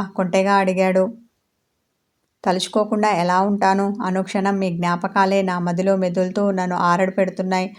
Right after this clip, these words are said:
ఆ విషయం మీకు తెలీదా? కొత్తగా అడగాలా?" అలుకగా అతన్ని చూసి పెదాలు మునిపంటితో బిగించింది. అబ్బా, అలుకలో ఎంత ముద్దొస్తున్నావో అని ఆమెను దగ్గరికి తీసుకొని ముద్దు పెట్టాలని చూశాడు. కానీ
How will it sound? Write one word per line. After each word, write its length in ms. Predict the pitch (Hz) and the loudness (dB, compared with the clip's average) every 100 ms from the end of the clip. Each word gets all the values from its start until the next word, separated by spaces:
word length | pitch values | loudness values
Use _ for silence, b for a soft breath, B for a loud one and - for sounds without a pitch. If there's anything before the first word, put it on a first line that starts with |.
| B B B | B B B
ఆ 100 | 190 | 4
విషయం 340 | 185 190 202 202 | 4 2 0 0
మీకు 200 | 196 196 | -2 -2
తెలీదా? 380 | 180 175 185 208 226 | -4 0 2 2 0
కొత్తగా 360 | 180 180 185 202 | -4 -2 0 2
అడగాలా?" 440 | 190 190 190 190 214 - - _ _ _ _ | 0 2 4 4 2 -2 -14 _ _ _ _
అలుకగా 440 | 185 185 202 208 214 | -2 0 0 2 2
అతన్ని 340 | 185 180 190 | 0 -2 -4
చూసి 360 | 190 - 185 202 | -2 -4 -4 -2
పెదాలు 420 | 196 185 185 196 196 | -2 -2 0 2 0
మునిపంటితో 640 | 185 185 196 190 180 190 | -2 -2 -4 -4 -2 -2
బిగించింది. 720 | 180 175 190 190 - 196 196 196 - _ _ | 0 -2 -2 -2 -2 -2 0 -2 -4 _ _
అబ్బా, 320 | 180 165 185 185 185 _ - | -6 2 2 2 -2 _ 0
అలుకలో 400 | 165 170 190 196 | 0 2 2 2
ఎంత 220 | 175 170 | 0 -2
ముద్దొస్తున్నావో 800 | 175 175 170 190 - 190 196 196 196 | -2 -4 -6 -6 -4 -2 0 0 0
అని 180 | 202 185 - | -2 -4 -4
ఆమెను 320 | 180 180 180 | -4 -4 -2
దగ్గరికి 400 | 180 170 185 185 | -2 0 -2 -2
తీసుకొని 420 | - 180 - 180 185 | -6 -8 -4 -4 -2
ముద్దు 260 | 175 170 | -4 -4
పెట్టాలని 500 | 175 180 185 180 180 | -4 -4 -2 -2 -4
చూశాడు. 480 | 180 175 175 180 180 180 B B B B | -6 -6 -4 -2 -2 -4 B B B B
కానీ 300 | 220 208 214 | 0 2 0